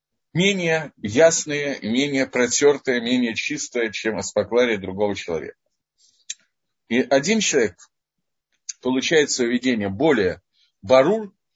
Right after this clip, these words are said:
более точно и более ясно, чем другой человек.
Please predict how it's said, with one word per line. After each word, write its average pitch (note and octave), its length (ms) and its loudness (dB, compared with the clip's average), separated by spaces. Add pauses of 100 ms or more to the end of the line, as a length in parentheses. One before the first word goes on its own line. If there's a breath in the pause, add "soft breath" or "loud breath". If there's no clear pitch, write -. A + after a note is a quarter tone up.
(260)
более C3 420 2
точно F#2 680 -2 (580)
и A#2+ 80 -4
более B2+ 380 2
ясно, E3+ 480 0
чем A2+ 240 -8
другой A#2 320 2
человек. G2 460 -4